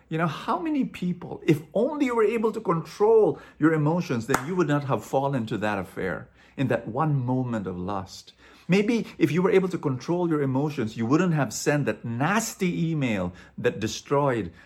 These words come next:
a relationship that's been there for the past twenty-eight years, you know, now it's gone. If you can control your emotion, then listen to me. A lot of people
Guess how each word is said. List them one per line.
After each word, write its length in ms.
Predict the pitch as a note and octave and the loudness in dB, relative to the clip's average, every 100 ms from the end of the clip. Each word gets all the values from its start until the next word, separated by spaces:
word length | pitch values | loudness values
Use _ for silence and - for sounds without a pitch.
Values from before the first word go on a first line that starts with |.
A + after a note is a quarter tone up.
| - | -6
a 80 | A2+ | 0
relationship 840 | A2 G#2+ B2 B2 A#2 F#2+ - F2+ - | 2 2 0 -2 -6 -8 -8 -10 -10
that's 380 | E2+ G#2 F#2+ - | -4 -2 -4 -6
been 260 | G2+ G#2 G2 | -4 -2 2
there 220 | A2 G#2 | 2 2
for 160 | F#2 | -2
the 80 | F#2+ | -4
past 340 | F#2+ G2 F#2+ - | -4 -4 -4 -6
twenty-eight 480 | G#2+ G2+ G#2 G2 | -4 -4 -4 -4
years, 480 | G2 G2+ G2+ F2 F2 | -4 -2 -2 -4 -8
you 80 | G2+ | -8
know, 180 | G2 G2+ - _ | -8 -8 -14 _
now 260 | F#2 G2 A2 | -6 -4 -4
it's 140 | F#2+ | -6
gone. 480 | - G2+ A2 F#2+ C#3+ - - - - | -4 -4 -4 -8 -12 -16 -20 -14 -6
If 160 | C3+ | -4
you 280 | A#2+ C3 G3 | -2 -2 -2
can 240 | - D3 C#3+ | -2 -4 -4
control 680 | A#2 A2+ - B2+ B2+ C#3+ | -8 -10 -6 -4 -2 -4
your 140 | C3+ B2+ | -4 -6
emotion, 680 | A#2+ G#2+ G#2 G#2+ - - - - _ | -4 -4 -6 -8 -12 -12 -14 -18 _
then 280 | A#2+ A2+ G#2 - _ _ _ | 0 0 0 -6 _ _ _
listen 280 | - A2+ G2+ | -2 -2 -2
to 60 | F2 | -4
me. 100 | E2+ | 0
A 80 | |
lot 160 | G#2 A#2+ | 4 4
of 100 | A2 | 2
people 480 | A2+ G#2+ A#2 G#2+ | -2 0 0 -2